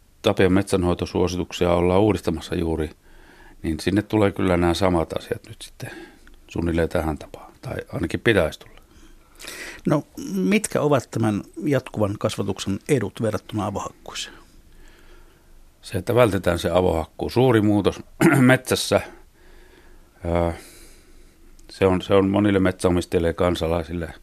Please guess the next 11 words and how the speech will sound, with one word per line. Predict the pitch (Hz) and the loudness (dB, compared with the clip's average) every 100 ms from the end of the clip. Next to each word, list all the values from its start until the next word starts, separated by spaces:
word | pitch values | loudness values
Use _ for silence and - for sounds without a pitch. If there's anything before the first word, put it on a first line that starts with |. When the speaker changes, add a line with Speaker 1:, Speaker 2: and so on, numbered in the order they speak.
| - - _ | -20 -20 _
Speaker 1:
<clears throat> | - - 135 104 | -4 0 2 6
tärkeää, | 107 92 - 87 | 6 6 4 2
että | 80 - - - - - - - - - | 0 -4 -16 -16 -20 -20 -20 -20 -20 -2
olisi | 104 113 98 | 4 4 4
muutakin | 104 92 80 78 | 2 2 0 -2
kuin | - 80 | -6 -10
sitä | - 87 | -6 -4
avohakkuun | 76 80 73 - - 82 80 - - - - - | -2 -4 -6 -10 -10 -8 -8 -16 -20 -20 -20 -8
tuomaa | 90 85 85 82 | -2 0 2 2
jyrkkää | 87 85 - 82 | 0 -2 -2 -2
muutosta. | 80 82 82 - - | 0 0 -2 -4 -6